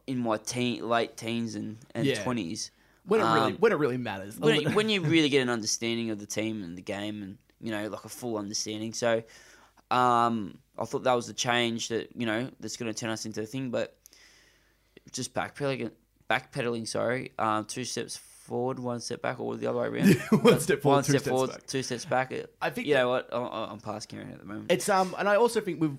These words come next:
Speaker 2: Lovren, I'm gonna, I'm gonna stick with him and Matip in that. Like,
Speaker 1: Yep.
Speaker 2: they also, in the whole tr-, summer transfer window, they would have been, like,
Speaker 1: Sweating bricks.
Speaker 2: Well, exactly. They would have been going, "Shit, they're going for Van Dijk here. That means one of us are gone." And Lovren probably would have known in the back of his mind he's probably the second choice centre back, like, out of
Speaker 1: Yep.
Speaker 2: those two.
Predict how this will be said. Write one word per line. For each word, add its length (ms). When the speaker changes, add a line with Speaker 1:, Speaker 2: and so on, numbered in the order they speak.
Speaker 2:
Lovren, 300
I'm 80
gonna, 220
I'm 60
gonna 140
stick 180
with 120
him 200
and 180
Matip 300
in 100
that. 220
Like, 140
Speaker 1:
Yep. 220
Speaker 2:
they 180
also, 440
in 100
the 80
whole 200
tr-, 180
summer 260
transfer 500
window, 420
they 180
would 140
have 120
been, 460
like, 380
Speaker 1:
Sweating 480
bricks. 340
Speaker 2:
Well, 160
exactly. 440
They 100
would 100
have 40
been 120
going, 240
"Shit, 260
they're 100
going 200
for 80
Van 200
Dijk 220
here. 200
That 120
means 160
one 160
of 80
us 140
are 20
gone." 300
And 180
Lovren 300
probably 260
would 120
have 80
known 160
in 60
the 60
back 160
of 80
his 120
mind 320
he's 160
probably 220
the 40
second 320
choice 220
centre 180
back, 300
like, 160
out 100
of 60
Speaker 1:
Yep. 100
Speaker 2:
those 140
two. 200